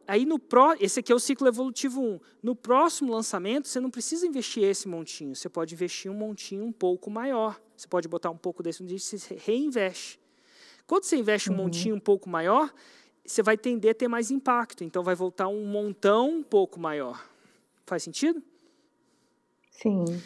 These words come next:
Speaker 1: Mas o mais
Speaker 2: Uhum.
Speaker 1: interessante é que não é só dinheiro, Patrícia. Se,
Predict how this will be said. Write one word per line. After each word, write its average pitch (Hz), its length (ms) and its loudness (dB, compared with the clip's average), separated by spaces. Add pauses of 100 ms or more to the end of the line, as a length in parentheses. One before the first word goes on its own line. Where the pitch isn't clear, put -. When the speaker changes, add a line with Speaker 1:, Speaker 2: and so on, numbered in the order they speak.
(160)
Speaker 1:
Mas 208 340 -4
o 208 60 -10
mais 185 280 2
Speaker 2:
Uhum. 185 60 2
Speaker 1:
interessante 220 640 -2
é - 40 -20
que 226 80 -6
não 233 200 -4
é 254 60 -6
só 247 200 -4
dinheiro, 202 680 -4 (280)
Patrícia. 180 600 -4 (1000)
Se, - 280 -2